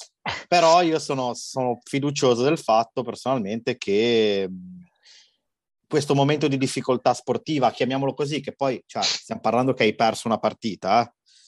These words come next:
Ok, sei lì, eh, cioè, non è che una difficoltà di chissà che genere, però verrà superata questo, questo momento un po' così, grazie appunto alla loro struttura, alla loro serietà, alle loro competenze,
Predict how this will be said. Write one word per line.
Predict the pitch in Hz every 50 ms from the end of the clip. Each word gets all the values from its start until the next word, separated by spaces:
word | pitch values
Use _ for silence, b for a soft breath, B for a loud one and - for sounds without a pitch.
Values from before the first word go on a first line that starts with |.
| b _ - -
Ok, | 101 92 87
sei | - - 113 113 110
lì, | 117 123 135 143 151 147 143 _
eh, | - - 110 110 107 101 101
cioè, | 98 - 110 101
non | 98 107 117
è | 120
che | - -
una | 110 110 107
difficoltà | 110 - - 113 - - 107 - - 110 104 110
di | 104 101 101 -
chissà | - 107 - - 117 104
che | - -
genere, | 104 98 117 107 92 92 90 87 85 _ b b b b b b _ _ -
però | 180 170 175
verrà | 156 165 165 165 170 151
superata | - - 147 135 - 190 147 117 110 110 - 139 131
questo, | - 113 101 - - 113 107 98
questo | - 104 - - 113
momento | 113 117 113 123 131 113 123
un | 120 107 -
po' | 123 120
così, | - 185 156 120 107 113 139 156 151 135 117 104 101 101 98 95
grazie | - 120 110 110 120 - - 151
appunto | 147 143 - 107 113 113 - 123
alla | 107 107 107
loro | 104 101 98 101 104 107 113 117 113 107 101
struttura, | - - - 104 104 _ - 113 117 139 160 170 135
alla | 104 104 107
loro | 107 107 107 107
serietà, | - - 104 107 101 - - 104 110 131 147 139 127
alle | 113 110 110
loro | 104 104 107 107 107
competenze, | - 120 107 - 120 - - 98 120 147 131 117 - - 104